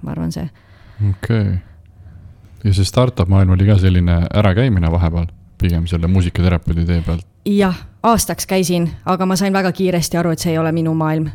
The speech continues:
Speaker 1: Et, äh, vä-, väga kiiresti, et see oli äärmiselt arendav ja ma olen niivõrd tänulik sellele aastale, aga ma väga kiiresti põletasin ennast läbi ja peale seda ma
Speaker 2: Mm.
Speaker 1: ikkagi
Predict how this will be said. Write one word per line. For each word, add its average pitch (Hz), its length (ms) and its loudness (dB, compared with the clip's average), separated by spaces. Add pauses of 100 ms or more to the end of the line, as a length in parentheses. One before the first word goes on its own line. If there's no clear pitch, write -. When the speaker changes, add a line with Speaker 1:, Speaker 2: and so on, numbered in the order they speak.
(120)
Speaker 1:
Et, - 200 -4 (100)
äh, 156 720 -2 (400)
vä-, 185 320 0
väga 175 240 0
kiiresti, 170 480 -2
et 165 100 -8
see 202 120 2
oli 185 100 0
äärmiselt 185 640 -2
arendav 247 540 2
ja 180 100 -2
ma 180 80 0
olen 180 140 0
niivõrd 180 420 -2
tänulik 220 400 0
sellele 214 300 0
aastale, 208 340 -2 (400)
aga 170 160 -2
ma 175 80 -2
väga 190 320 -2
kiiresti 175 400 -4
põletasin 175 400 -4
ennast 165 240 -4
läbi 254 220 0
ja 170 40 0
peale 175 220 -2
seda 180 240 2
ma 175 140 2
Speaker 2:
Mm. - 80 -2
Speaker 1:
ikkagi 170 360 -2